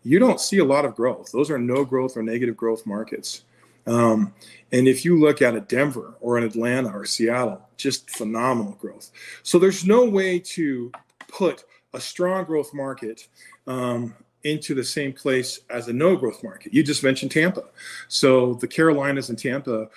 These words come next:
have been probably some of the hottest markets this last year. Uh, Tennessee, I think, is cooling down a little bit, um, compared to where they were, but still really good situations. And so when you look at, you know, a lot of what's going on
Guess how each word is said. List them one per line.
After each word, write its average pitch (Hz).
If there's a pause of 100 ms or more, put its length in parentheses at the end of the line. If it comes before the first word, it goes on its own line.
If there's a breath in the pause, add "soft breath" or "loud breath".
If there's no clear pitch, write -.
(140 loud breath)
have 131
been 123
probably 131
some 127
of 117
the 113
hottest -
markets 113
this -
last 110
year. 110 (380 loud breath)
Uh, 107
Tennessee, 127 (100)
I 120
think, 120
is -
cooling 131
down 113
a 107
little 151
bit, 113 (360 loud breath)
um, 120 (240)
compared 131
to 131
where 120
they 107
were, 123 (300 loud breath)
but 127
still 202
really 139
good 107
situations. - (360 loud breath)
And 135
so 131 (120)
when 139
you 208
look 202
at, 123 (140)
you 135
know, 120
a 127
lot 131
of 160
what's 151
going 127
on 113